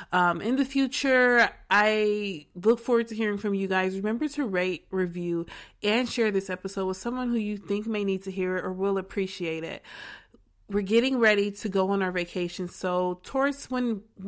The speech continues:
as December moves along, um, there won't be any episodes. I've slowed the, uh, the episode production just a little bit. We're preparing for a phenomenal new year with you guys.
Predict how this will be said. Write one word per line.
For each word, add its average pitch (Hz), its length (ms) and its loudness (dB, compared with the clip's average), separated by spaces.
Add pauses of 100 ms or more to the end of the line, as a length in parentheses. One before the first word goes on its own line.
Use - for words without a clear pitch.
(120)
as 240 180 2
December 233 480 0
moves 214 300 0
along, 170 500 -2 (340)
um, 190 260 2
there 202 180 6
won't 202 200 2
be 208 160 -2
any 196 220 0
episodes. 180 680 -4
I've 180 180 -6
slowed 190 500 -2 (100)
the, 185 180 0
uh, - 280 -4
the 180 180 -6
episode 190 420 -6
production 185 440 -4
just 233 200 -6
a 254 40 -10
little 196 240 0
bit. 180 320 -6
We're 196 260 2
preparing 202 480 -2
for 180 300 2
a 175 40 -4
phenomenal 185 640 2
new 180 140 0
year 170 260 0
with 165 240 -6
you 170 100 -6
guys. 165 440 -4